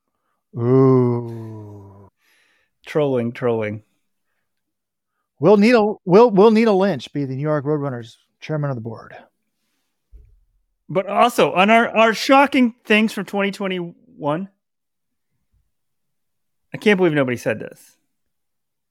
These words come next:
Speaker 2: that non-binary prize money became a thing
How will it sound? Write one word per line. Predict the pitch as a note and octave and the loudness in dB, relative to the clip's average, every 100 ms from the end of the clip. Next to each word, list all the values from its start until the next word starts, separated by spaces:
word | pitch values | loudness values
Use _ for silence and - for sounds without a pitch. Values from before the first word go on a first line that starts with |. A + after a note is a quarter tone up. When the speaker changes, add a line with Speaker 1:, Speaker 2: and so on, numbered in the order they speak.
| _ | _
Speaker 2:
that | D3+ - | -16 -10
non-binary | E3 E3+ F#3+ G#3 D#3+ E3 F3 C#3+ C3 | -4 -2 0 0 0 2 2 0 -2
prize | - D3+ D3 B2+ | -4 -4 -4 -6
money | A2+ A2 | -10 -12
became | A2 A2+ A2+ | -12 -12 -14
a | G#2+ | -14
thing | A#2 A2 - | -16 -18 -20